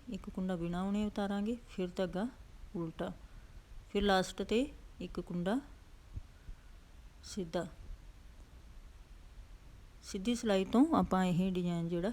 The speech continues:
ਸ਼ੁਰੂ ਕਰਾਂਗੇ। ਆ ਦੇਖੋ ਜੀ, ਇਸ ਤਰ੍ਹਾਂ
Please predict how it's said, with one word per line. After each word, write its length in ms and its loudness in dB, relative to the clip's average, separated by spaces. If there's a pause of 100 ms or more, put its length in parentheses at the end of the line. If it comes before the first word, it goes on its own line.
(120)
ਸ਼ੁਰੂ 180 -2
ਕਰਾਂਗੇ। 460 -2 (4000)
ਆ 60 -2
ਦੇਖੋ 280 4
ਜੀ, 140 6
ਇਸ 140 0
ਤਰ੍ਹਾਂ 240 6